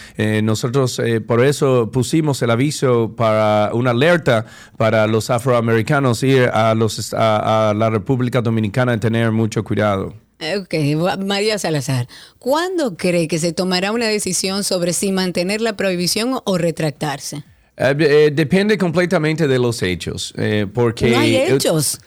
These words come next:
Speaker 2: ¿Por
Speaker 1: eh,
Speaker 2: qué no hacemos algo? ¿Por qué no proporciona Macaulay a mí los hechos que comprueban al Departamento del Estado que la República Dominicana está realmente afectando a los afroamericanos?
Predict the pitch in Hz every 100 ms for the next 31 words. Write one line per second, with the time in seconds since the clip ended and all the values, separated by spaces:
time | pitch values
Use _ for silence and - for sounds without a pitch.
0 | - - 254 233 - 277 320 - 247 233
1 | 220 240 277 330 160 135 - 196 196 208
2 | 226 226 240 240 226 - 220 220 220 202
3 | 202 196 196 175 175 180 175 160 208 226
4 | 262 - - 202 185 156 180 175 156 151
5 | 156 156 156 156 156 185 262 262 240 196
6 | 175 - - 160 151 143 143 165 165 170
7 | - 220 269 269 269 247 233 202 208 180
8 | 170 - 170 180 185 185 185 185 196 190
9 | 180 180 180 185 185 180 175 190 190 190
10 | - 247 320 233 131 -